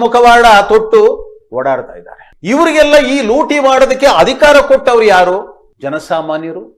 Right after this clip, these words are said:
ಮತದಾರ ಪ್ರಭುಗಳು. ಅದಕ್ಕೆ ಹೇಳೋದು, ಒಬ್ಬ ವ್ಯಕ್ತಿಯನ್ನ, ಸರಳತೆಯನ್ನ,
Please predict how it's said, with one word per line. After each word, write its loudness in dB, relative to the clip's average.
ಮತದಾರ -6
ಪ್ರಭುಗಳು. -18
ಅದಕ್ಕೆ -4
ಹೇಳೋದು, 0
ಒಬ್ಬ -2
ವ್ಯಕ್ತಿಯನ್ನ, -2
ಸರಳತೆಯನ್ನ, 0